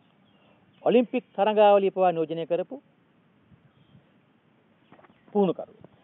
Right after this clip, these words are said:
අපි ඔහු හොයාගෙන ආවේ මේ පිට්ටනිය කතාව අහන්න වගේම ඔහුගෙන් අපිට දැනගන්න ගොඩක් කාරණා තියෙනවා.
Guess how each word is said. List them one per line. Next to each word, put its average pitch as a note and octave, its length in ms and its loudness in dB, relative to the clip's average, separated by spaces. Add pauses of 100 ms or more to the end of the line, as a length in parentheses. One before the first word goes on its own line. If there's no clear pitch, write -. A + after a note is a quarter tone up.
(540)
අපි C#3 180 -4
ඔහු A3 120 0
හොයාගෙන F#3 340 4
ආවේ C3+ 280 -6 (540)
මේ E3+ 160 -8
පිට්ටනිය A3 380 -4
කතාව D#3 320 -2
අහන්න B2+ 240 -6
වගේම D3 320 -4 (680)
ඔහුගෙන් F#3+ 360 4
අපිට E3 220 -8
දැනගන්න D#3 440 -6 (920)
ගොඩක් F3 260 4
කාරණා B2+ 380 -4
තියෙනවා. C#3 320 -14